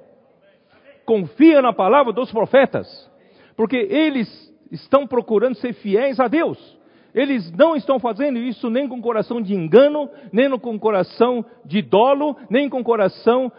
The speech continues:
de, eh, motivação impura. Eles estão sendo,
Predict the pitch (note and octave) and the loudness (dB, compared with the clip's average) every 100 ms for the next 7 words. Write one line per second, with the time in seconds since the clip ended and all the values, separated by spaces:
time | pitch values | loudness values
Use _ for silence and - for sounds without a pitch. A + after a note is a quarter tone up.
0 | A3 - C#3 G3 A#3+ A3+ _ - E3+ D#3+ | -20 -20 -6 -4 -4 -6 _ -2 2 2
1 | D#3 F3+ A3+ A#3 A#3 F#3 A3+ G3+ D#3+ C4+ | 0 0 0 0 -2 0 -2 -4 -2 0
2 | D4 F#3+ A2 - - G3 C4+ B3+ G#3+ - | 0 0 -4 -10 -6 -2 -2 -2 -8 -4
3 | A3+ B3 - A3 A3+ A3 | -4 -4 -2 -2 -2 -6